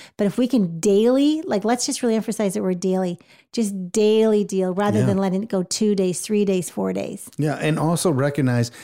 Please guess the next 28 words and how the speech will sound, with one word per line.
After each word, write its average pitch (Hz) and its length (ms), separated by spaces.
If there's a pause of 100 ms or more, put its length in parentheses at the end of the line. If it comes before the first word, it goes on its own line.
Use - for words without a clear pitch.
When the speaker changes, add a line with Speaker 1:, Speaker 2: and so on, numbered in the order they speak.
(140)
Speaker 2:
that 147 160
it 190 120
might 170 240
be 160 120
painful. 143 600 (180)
Speaker 1:
Yeah. 196 360
Speaker 2:
You 139 140
know, 139 160
<laughs> - 60
you, 156 80 (100)
you 127 240
Speaker 1:
Or 311 180
Speaker 2:
you 330 100
Speaker 1:
uncomfortable 285 640
or - 80
Speaker 2:
yeah, 175 140 (100)
but 139 160
you 147 140
Speaker 1:
awkward. 147 300
Speaker 2:
might, 123 100
th-, 131 160
that 135 220
you 127 240
might 135 320
just - 360
find 139 440
that, 98 280
wow, 104 460